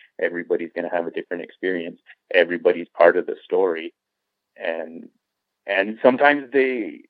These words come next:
they, they're in conflict, and that's okay. Um, 'cause that's what it's like, <laughs> you know? I mean, well, the, the, how many people sometimes point to, "Well,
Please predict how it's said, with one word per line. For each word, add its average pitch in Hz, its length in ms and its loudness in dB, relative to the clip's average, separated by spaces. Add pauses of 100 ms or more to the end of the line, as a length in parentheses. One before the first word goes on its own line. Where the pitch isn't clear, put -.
(160)
they, 110 560 -12 (100)
they're 113 260 2
in 117 240 -6
conflict, - 540 -4 (240)
and 98 100 -8
that's 101 260 -2
okay. 123 580 -6 (720)
Um, 107 280 -20 (440)
'cause 92 120 -6
that's 95 260 2 (200)
what 123 260 0
it's 123 200 -4
like, - 420 -2 (340)
<laughs> - 340 -12
you 104 300 -12
know? 107 260 4
I - 20 -10
mean, 107 180 -6 (540)
well, 120 160 0 (340)
the, - 680 -10 (640)
the, 101 460 2 (140)
how 123 180 4
many 110 500 -6 (500)
people 110 460 -2 (240)
sometimes 101 460 0
point 104 260 -4
to, 85 160 0
"Well, 107 380 0